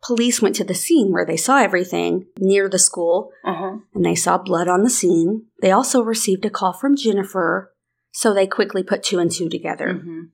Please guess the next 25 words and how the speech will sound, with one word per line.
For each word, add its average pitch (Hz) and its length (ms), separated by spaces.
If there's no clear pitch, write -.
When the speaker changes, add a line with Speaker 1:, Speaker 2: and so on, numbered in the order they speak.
Speaker 1:
They 185 140
then 175 280
launched 175 320
a - 80
manhunt 208 640
for 233 100
Dennis 175 680
and 190 160
taped 175 260
the - 160
area 185 340
off 156 280
to 175 100
search. - 560
The 208 80
forensic 202 460
team 190 220
found 175 240
tire 226 280
tracks 214 460
and 185 180
a 190 40
pool 220 460
of 254 140
blood, 170 520